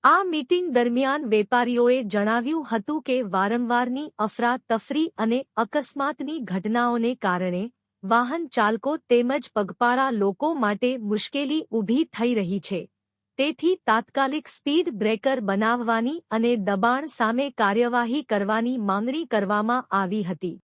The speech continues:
ત્યારબાદ મુંદરા નગરપાલિકા તેમજ ભાજપના આગેવાનો સ્થળ પર પહોંચ્યા હતા અને વેપારીઓ સાથે ચર્ચા કરી હતી. ચર્ચા દરમિયાન આગેવાનો દ્વારા વેપારીઓને ખાતરી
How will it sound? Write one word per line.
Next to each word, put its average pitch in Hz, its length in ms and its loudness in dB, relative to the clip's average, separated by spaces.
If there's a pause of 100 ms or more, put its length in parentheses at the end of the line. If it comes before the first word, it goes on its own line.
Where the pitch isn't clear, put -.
(120)
ત્યારબાદ 349 560 2
મુંદરા 254 480 2
નગરપાલિકા 254 880 0
તેમજ 247 540 0
ભાજપના 220 760 -2
આગેવાનો 240 680 2
સ્થળ 254 400 -2
પર 262 240 0
પહોંચ્યા 220 560 -2
હતા 196 360 -4 (400)
અને 311 280 0
વેપારીઓ 240 600 2
સાથે 247 500 -2
ચર્ચા 240 520 -2
કરી 208 280 -2
હતી. 190 400 -6 (360)
ચર્ચા 285 420 0
દરમિયાન 233 640 0
આગેવાનો 240 640 0
દ્વારા 214 480 0
વેપારીઓને 240 880 0
ખાતરી 294 460 -2